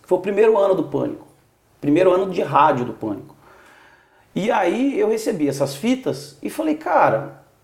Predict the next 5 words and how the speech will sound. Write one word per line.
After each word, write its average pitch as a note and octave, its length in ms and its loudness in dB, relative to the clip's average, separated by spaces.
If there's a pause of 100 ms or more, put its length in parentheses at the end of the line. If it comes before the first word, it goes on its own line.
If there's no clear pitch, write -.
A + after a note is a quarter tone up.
(360)
esses - 260 -2
caras - 840 0 (280)
trabalham D3+ 600 6
com C3+ 160 2
isso F3+ 480 0